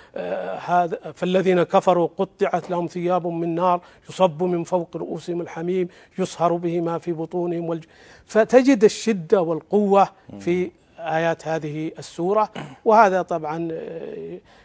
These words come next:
Speaker 1: يعني يؤيد ما، ما ذهب إليه الجمهور من أنها في أغلبها
Speaker 2: مكية.
Speaker 1: مكية. نعم.
Speaker 2: جميل. في لفتة كريمة لفتها بعض الباحثين كان في البرنامج الدكتور محمد حول أحيانًا عندما نقول مثلًا سورة الحج أو غيرها من السور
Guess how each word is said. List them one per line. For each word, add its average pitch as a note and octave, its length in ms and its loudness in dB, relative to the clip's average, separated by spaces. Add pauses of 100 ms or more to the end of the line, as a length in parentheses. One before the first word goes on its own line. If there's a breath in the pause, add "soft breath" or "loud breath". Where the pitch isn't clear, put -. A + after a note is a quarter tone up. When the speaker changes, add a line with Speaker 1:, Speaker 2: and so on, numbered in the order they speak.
(100)
Speaker 1:
يعني D3 240 -6
يؤيد D#3 580 0
ما، D3 220 -10
ما C#3+ 520 -12
ذهب D#3+ 260 2
إليه D3 260 -2
الجمهور C#3+ 540 -8
من F3+ 180 -6
أنها D#3 480 -6
في E3 200 -8
أغلبها C#3 600 -10 (180 soft breath)
Speaker 2:
مكية. C#3+ 340 -2
Speaker 1:
مكية. - 280 -12 (200)
نعم. - 100 -16
Speaker 2:
جميل. G#2+ 260 -8 (380 soft breath)
في F#3+ 140 -2
لفتة F3 480 0
كريمة E3 420 -8 (460)
لفتها A#2+ 720 -8
بعض B2 240 -4
الباحثين A#2 480 -6
كان A2 180 -6
في G2+ 60 -16
البرنامج A2 440 -8
الدكتور G2 340 -10
محمد G#2+ 360 -10
حول C#3 260 -4 (520 soft breath)
أحيانًا D#3 400 -2
عندما C3 260 -2
نقول C3 300 -2
مثلًا B2+ 260 -2
سورة A#2+ 300 -6
الحج A#2 380 -8
أو C3+ 140 -2
غيرها C3+ 200 -2
من B2 120 -6
السور A#2 360 -6